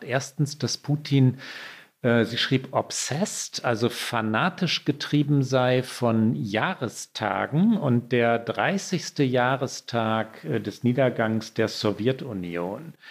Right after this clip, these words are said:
habe ihn dazu gebracht, dass zweitens, äh, die U S A im Moment eine Phase der Schwäche erlebt,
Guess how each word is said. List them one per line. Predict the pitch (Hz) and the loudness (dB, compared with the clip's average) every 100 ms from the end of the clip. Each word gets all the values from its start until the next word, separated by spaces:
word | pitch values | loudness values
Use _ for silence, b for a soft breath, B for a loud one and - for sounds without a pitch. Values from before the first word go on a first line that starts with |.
| B B B B | B B B B
habe | 110 120 131 139 131 127 151 - _ | -2 -2 2 4 6 4 -2 -16 _
ihn | - 127 127 123 - - | -2 2 4 4 2 -4
dazu | 147 113 - 120 | -4 -4 -2 -2
gebracht, | 104 101 104 170 - - _ - | 0 0 2 0 -2 -14 _ -2
dass | 107 101 - _ | -2 -2 -8 _
zweitens, | - - 107 95 101 - - 233 - - - | -12 -8 -2 0 0 -2 2 4 2 -4 -2
äh, | 170 131 127 | 4 4 4
die | 117 | 2
U | 143 131 | 2 4
S | 123 117 - | 2 0 -2
A | 127 143 196 | -2 2 2
im | 220 143 | 2 2
Moment | 123 117 107 117 185 254 - - - | 2 2 0 0 2 0 -2 -8 -6
eine | 156 143 139 | -2 0 0
Phase | - 127 123 131 123 123 | -2 -2 0 0 0 0
der | 113 110 110 | 2 2 0
Schwäche | - - - 107 123 - 180 | 0 0 -2 0 -2 0 -2
erlebt, | 170 170 160 170 175 - | 0 -2 0 -2 -4 -10